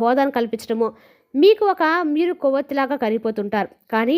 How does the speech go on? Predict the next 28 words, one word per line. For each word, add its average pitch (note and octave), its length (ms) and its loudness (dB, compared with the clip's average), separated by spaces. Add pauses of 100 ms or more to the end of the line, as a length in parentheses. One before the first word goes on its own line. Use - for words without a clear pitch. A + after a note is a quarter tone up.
(120)
ఎదుటోళ్ళకు D4 520 2
మాత్రం C4+ 340 -2
వెలుగు A#3+ 240 0
అందిస్తూ A#3 360 -2
ఉంటారు. G#3 340 0 (420)
అలాగే F#4+ 360 2 (160)
కష్టపడే D4+ 400 -2
మనస్తత్వాన్ని C#4+ 720 -2
మీరు C4 180 0
కలిగి A3 280 2
ఉంటారు. G#3 260 0 (140)
కాబట్టి A#3 380 0
మీకు C4+ 300 0
చిన్నప్పటి F4+ 400 2
నుండి D4 180 0
కూడా, D4 180 2
ఊహ B3 180 2
తెలిసిన C4+ 400 -4
దగ్గర A#3 160 -2
నుండి A#3+ 160 0
కూడా A#3+ 220 2 (480)
ఎన్నో F4+ 340 4
కష్టాలను, D4+ 580 -2
ఎన్నో C4 340 0
బాధలను, B3+ 460 0
ఎన్నో B3 160 0
సమస్యలు A#3+ 400 -2
ఇలా B3 100 2